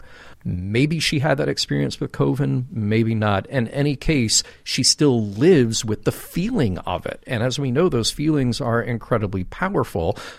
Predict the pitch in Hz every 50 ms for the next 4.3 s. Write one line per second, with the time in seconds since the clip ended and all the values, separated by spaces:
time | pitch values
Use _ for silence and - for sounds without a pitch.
0 | - - - 117 - 110 110 104 - - 135 131 107 120 117 117 107 117 - -
1 | 131 139 185 185 170 143 170 202 202 202 165 127 120 139 147 147 - - - 135
2 | 151 151 123 127 143 123 - 113 117 127 131 - - - - 117 107 - - -
3 | 175 202 190 123 95 87 87 - - - 95 87 92 - 123 117 123 170 226 -
4 | 76 - - - - -